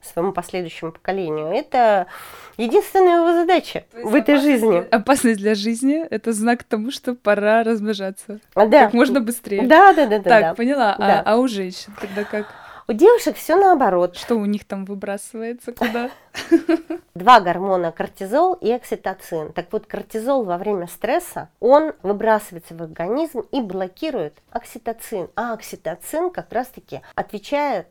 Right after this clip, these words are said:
Speaker 1: за эмоциональное возбуждение женщины. И поэтому, если стресс, то кортизол, никакого возбуждения.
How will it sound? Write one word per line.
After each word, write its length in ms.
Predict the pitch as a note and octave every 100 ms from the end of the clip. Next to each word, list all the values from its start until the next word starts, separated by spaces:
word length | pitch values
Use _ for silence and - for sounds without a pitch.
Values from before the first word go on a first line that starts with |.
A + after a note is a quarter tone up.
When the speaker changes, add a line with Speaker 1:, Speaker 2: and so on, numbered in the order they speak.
| -
Speaker 1:
за 160 | F3 G#3
эмоциональное 680 | G#3 A3 G#3+ A#3 A3+ F#3
возбуждение 640 | E3 D#3+ E3 E3+ F3+ F3 D#3+
женщины. 560 | D#3+ D#3 - - - _ _ - -
И 60 | F3+
поэтому, 800 | B3+ C#4+ C#4+ C4+ C4 B3 A3 - _ _
если 320 | A#3 D#4+ - G3
стресс, 500 | - F#4 C5 - _
то 120 | F4+
кортизол, 640 | F4+ A3 - D3+ D#3+ D#3 D#3+
никакого 580 | F#3+ F#3+ A3 G#4 F#4
возбуждения. 920 | F3 A#3 G3+ D#3 C#3+ C3+ C3+ D3 D3